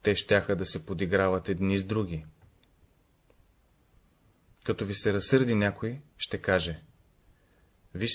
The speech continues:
си носа, колко е къс, неправилен. И чувствата ти са много груби, необработени.“ В този случай за предпочитане е невежеството,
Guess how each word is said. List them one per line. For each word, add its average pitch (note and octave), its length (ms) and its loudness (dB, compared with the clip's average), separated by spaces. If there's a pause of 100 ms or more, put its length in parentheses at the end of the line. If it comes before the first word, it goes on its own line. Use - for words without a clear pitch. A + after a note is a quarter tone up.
си A#2+ 60 0
носа, A2 460 0 (400)
колко F#2 320 -2
е F#2 40 -2
къс, A#2+ 260 -2 (520)
неправилен. F#2+ 680 0 (1080)
И - 120 -4
чувствата D3+ 540 2
ти - 100 -8
са - 160 -4
много G2 400 0
груби, F#2 380 0 (120)
необработени.“ F#2 880 2 (840)
В - 100 -20
този G#2+ 280 4
случай G#2+ 440 -4 (880)
за G2 220 -2
предпочитане G#2+ 720 -4
е G2+ 40 0
невежеството, G#2+ 880 2